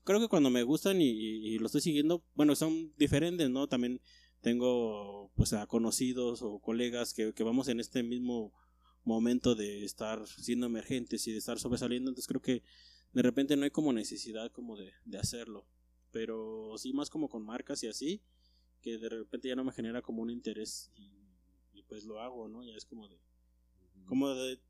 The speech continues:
Speaker 1: también de esto que hablamos, ¿no? De repente te saturas de un montón de imágenes y estás viendo y, y de repente ya no sabes qué es lo que estás viendo o por qué lo estás viendo,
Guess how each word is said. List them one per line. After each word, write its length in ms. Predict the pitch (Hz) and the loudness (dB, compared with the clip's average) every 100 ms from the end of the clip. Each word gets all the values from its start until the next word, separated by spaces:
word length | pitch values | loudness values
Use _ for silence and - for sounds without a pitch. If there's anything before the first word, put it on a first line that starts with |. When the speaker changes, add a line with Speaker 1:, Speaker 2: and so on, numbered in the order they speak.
| _ _ | _ _
Speaker 1:
también 280 | 135 143 160 | -2 2 4
de 60 | |
esto 160 | 180 180 | 2 0
que 80 | 139 | -2
hablamos, 360 | 139 160 165 147 | -2 -4 -4 -2
¿no? 140 | 165 | -2
De 120 | 160 | 0
repente 320 | 131 - 156 | -2 -2 -4
te 100 | 160 | 0
saturas 380 | 143 120 127 147 | 0 2 2 4
de 80 | 143 | 4
un 60 | 143 | 4
montón 280 | 139 135 | 6 6
de 100 | 139 | 6
imágenes 640 | 139 123 120 147 143 143 120 | 6 4 4 2 2 0 -4
y 80 | 113 | -4
estás 220 | 123 120 | -4 -4
viendo 320 | 127 127 131 | -4 -2 -2
y, 300 | 127 110 101 - - - | -2 -4 -8 -16 -20 0
y 80 | 127 | 4
de 100 | 127 | 6
repente 340 | 123 123 139 | 4 4 4
ya 80 | 147 | 6
no 100 | 147 | 8
sabes 440 | 151 139 147 - - | 8 6 2 0 0
qué 140 | 143 | 4
es 80 | 151 | 6
lo 80 | 165 | 4
que 100 | 123 | 2
estás 220 | 151 151 | 0 0
viendo 400 | 143 147 165 170 175 | 2 2 4 2 4
o 180 | 156 | 2
por 160 | 123 120 | 4 2
qué 120 | - | 6
lo 100 | 165 | 8
estás 280 | 165 170 156 | 8 4 2
viendo, 540 | 160 185 196 180 135 | 2 2 2 2 2